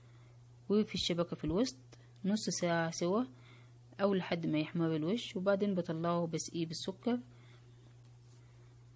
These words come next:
عندي هنا طلع الجلاش من الفرن، سقيته بالعسل بتاعه، وطريقة العسل هتلاقوها في الوصف، وبيتقدم على كده وبألف هنا وشفا.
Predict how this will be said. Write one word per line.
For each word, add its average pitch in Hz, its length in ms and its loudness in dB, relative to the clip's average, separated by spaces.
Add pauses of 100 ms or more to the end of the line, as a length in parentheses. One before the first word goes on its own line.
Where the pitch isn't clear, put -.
(460)
عندي 202 340 2
هنا 202 280 2 (1080)
طلع 190 320 2
الجلاش 160 600 -2
من 165 60 2
الفرن، 214 440 0 (120)
سقيته 175 420 -2
بالعسل 160 400 -2
بتاعه، 202 640 0
وطريقة 175 600 -2
العسل 160 340 -2
هتلاقوها 156 480 -4
في 165 300 -4 (540)
الوصف، 165 600 2 (3000)
وبيتقدم 185 600 0
على 156 180 -2
كده 175 400 -2
وبألف 175 400 -6
هنا 165 180 0
وشفا. - 340 -6